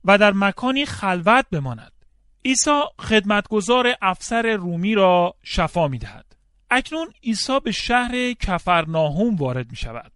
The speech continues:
در متی فصل هشت آیه پنج می‌خوانیم: «وقتی عیسی به شهر کفرناهوم رسید، یک افسر رومی نزد او آمد و از او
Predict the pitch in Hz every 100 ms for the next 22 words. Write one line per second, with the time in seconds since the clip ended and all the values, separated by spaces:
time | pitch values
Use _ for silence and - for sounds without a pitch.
0 | _ 160 170 165 - 165 170 170 202 208
1 | - 214 - 165 151 175 208 220 - _
2 | _ _ 165 180 220 - 190 220 175 156
3 | 143 143 180 202 202 - _ - _ _
4 | _ 165 208 247 247 254 233 - 254 247
5 | 226 - 262 247 247 - 220 220 214 208
6 | 208 196 262 226 180 - 208 214 214 -
7 | _ _ - 240 277 - 220 - - 262
8 | 254 233 202 202 226 220 247 208 208 226
9 | 247 202 190 208 202 - - _ 190 220
10 | 214 180 220 240 254 269